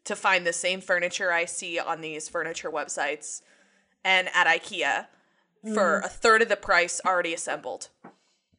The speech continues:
Speaker 2: I gotta say, I'm just a little weary of Facebook Marketplace. I don't,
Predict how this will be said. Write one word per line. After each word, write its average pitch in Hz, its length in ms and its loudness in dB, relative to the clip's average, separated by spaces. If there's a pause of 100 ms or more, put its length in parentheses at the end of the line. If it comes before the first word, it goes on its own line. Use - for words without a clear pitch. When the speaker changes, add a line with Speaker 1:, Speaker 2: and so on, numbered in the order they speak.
(400)
Speaker 2:
I 262 40 -2
gotta 277 200 4
say, 220 580 2
I'm 214 160 2
just 208 160 -2
a 262 60 0
little 196 560 2
weary 175 520 -2
of - 160 -10
Facebook 165 380 -6
Marketplace. - 960 -10
I 196 80 -4
don't, 185 400 -2